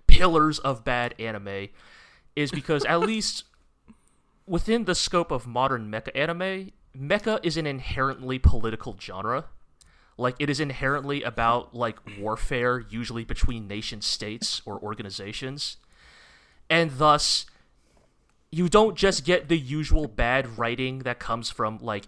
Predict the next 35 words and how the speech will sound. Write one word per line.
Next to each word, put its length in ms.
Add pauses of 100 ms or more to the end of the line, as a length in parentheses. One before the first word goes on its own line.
anime 480
being 220
poorly 460
written 480
and 160
characters 500
being 240
flat, 500
like, 320
archetypes, 680 (400)
but 120
then 120
you 120
also 380
get 180
the 80
bad 360
writing 220
from 140
the 60
perspective 760
of, 460 (400)
"Oh 220
God, 540 (220)
this 260
is 140
what 220
the 80
writer 340
thinks 480
is 220
compelling, 920
like, 400 (1160)
you 120
know, 200